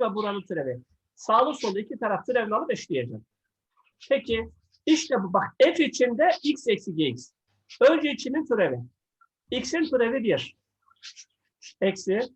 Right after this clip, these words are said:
Arada eksi olduğu için çıkarma, çarpmanın türevi uygulanmaz. Gx'in türevi g üssü x. Kapat parantezi. Şu anda ne yaptım biliyor musun? İçinin türevini aldım.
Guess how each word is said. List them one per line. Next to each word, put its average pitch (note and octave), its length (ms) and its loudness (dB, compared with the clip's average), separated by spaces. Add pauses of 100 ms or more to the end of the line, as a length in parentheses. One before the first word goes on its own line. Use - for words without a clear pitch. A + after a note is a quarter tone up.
(320)
Arada A#3 260 4
eksi - 200 0
olduğu B3+ 160 2
için B3 200 -4
çıkarma, A3 420 -4
çarpmanın A3+ 400 -2
türevi A3+ 220 -2
uygulanmaz. G#3 580 -2 (460)
Gx'in C#4+ 480 -2
türevi B3 380 0 (200)
g A3+ 180 4
üssü - 220 -4
x. - 260 -14 (640)
Kapat A#3 340 -2
parantezi. D#3 640 -4 (640)
Şu - 180 2
anda C#4 180 4
ne D4+ 60 2
yaptım A3 260 2
biliyor E4+ 140 0
musun? - 200 -10
İçinin C#4 300 -4
türevini A3+ 280 2
aldım. A#2+ 300 -2